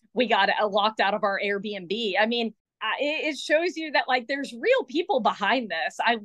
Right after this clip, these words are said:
love my favorite, probably my favorite thing is when they took us um, to the N S B A headquarters, um, in Illinois before they moved.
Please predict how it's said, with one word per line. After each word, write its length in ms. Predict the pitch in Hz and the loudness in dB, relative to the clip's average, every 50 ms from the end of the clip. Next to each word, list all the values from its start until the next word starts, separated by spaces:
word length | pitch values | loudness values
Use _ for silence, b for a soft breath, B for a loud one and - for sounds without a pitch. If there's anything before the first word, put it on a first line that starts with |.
| 196 | 0
love 400 | 208 233 226 233 233 247 262 254 233 - | 2 4 6 6 6 4 2 0 -6 -8
my 180 | 226 214 202 202 _ _ _ | -8 -8 -8 -8 _ _ _
favorite, 600 | - 233 226 240 220 262 262 269 269 262 247 - _ _ _ _ _ _ | -2 -2 -2 -4 -2 0 2 2 2 2 0 -4 _ _ _ _ _ _
probably 180 | - 240 247 247 | 0 2 2 2
my 160 | 233 220 208 - | 2 -2 -4 -4
favorite 340 | - 226 214 214 226 233 - - | -4 -4 -2 -2 -2 -4 -4 -2
thing 280 | 220 208 214 233 240 | -2 -2 -2 -2 -2
is 180 | - 220 196 190 | -4 -4 -2 -2
when 140 | 208 208 202 | -2 -2 0
they 140 | 202 202 | -2 -4
took 280 | 196 - - 214 208 - | -4 -2 -2 -2 0 2
us 420 | 220 214 214 208 226 226 - - - _ _ _ _ _ _ _ | 2 4 4 2 2 -2 -8 -16 -20 _ _ _ _ _ _ _
um, 460 | 208 196 196 196 196 185 185 185 185 190 - _ - - | -2 0 2 2 2 2 2 0 -2 -8 -12 _ -16 -4
to 240 | - 262 247 240 240 | -2 -2 -2 0 0
the 140 | 202 220 - | 0 0 0
N 120 | 208 202 | 2 0
S 200 | 202 208 208 - - | 0 -2 -2 -4 -4
B 140 | - 202 196 | -2 2 2
A 460 | 190 190 190 190 190 185 190 190 185 | 4 4 4 4 4 2 2 0 -2
headquarters, 840 | 190 185 214 196 190 - 214 214 214 196 202 196 190 196 190 - - _ _ _ _ _ _ _ | -2 -2 -4 -4 -4 -4 -4 -2 -2 -2 -4 -6 -6 -8 -10 -12 -16 _ _ _ _ _ _ _
um, 560 | 202 196 190 185 180 180 180 175 180 180 180 - _ | 2 4 4 4 4 4 2 0 -2 -6 -8 -8 _
in 160 | - 220 214 202 | 0 2 4 4
Illinois 440 | 202 196 208 202 202 202 208 202 | 4 4 4 4 6 4 4 4
before 340 | 196 196 190 190 - 208 202 | 4 0 -2 0 0 0 0
they 140 | 185 190 190 | 0 0 -2
moved. 420 | 185 180 185 185 202 233 262 233 | -2 -2 -2 0 0 0 -2 -4